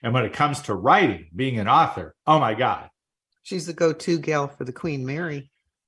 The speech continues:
Speaker 1: Queen Mary would like to know more about <laughs> the Queen Mary by talking to Nicole. I'm telling you. And we'll, no doubt we will touch on that subject today. It is near and dear to her heart. That is for sure.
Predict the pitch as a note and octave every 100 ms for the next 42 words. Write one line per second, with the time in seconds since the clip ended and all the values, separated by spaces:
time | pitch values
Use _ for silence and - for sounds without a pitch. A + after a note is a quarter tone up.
0 | _ _ _ - - _ - F#3 F#3 D#3+
1 | F3 G3 E3+ C3+ A#2 A2 A#2 - B2 A#2
2 | A2 A#2 A#2 G#2 A2+ B2+ - - - -
3 | D#3+ C#3+ C#3 D3+ B2+ A#2+ B2 - C3 B2
4 | B2+ - A#2 A2+ - A2+ - - - G2+
5 | - - D#3+ D3 A#2+ B2 - - B2 B2+
6 | B2+ C#3 - - D3+ D#3+ E3 F3 D#3 C#3
7 | C#3 D3 C#3 B2+ B2 B2+ - B2+ A#2 A#2
8 | A2+ - B2 C#3 B2+ A#2+ A#2 G#2+ A2+ B2
9 | B2 G#2+ G2+ A#2+ A#2+ G2 F#2+ G#2 - C#3
10 | A2+ - B2 C3 A2+ G#2 - G2 F2+ -
11 | C3 B2 F#2+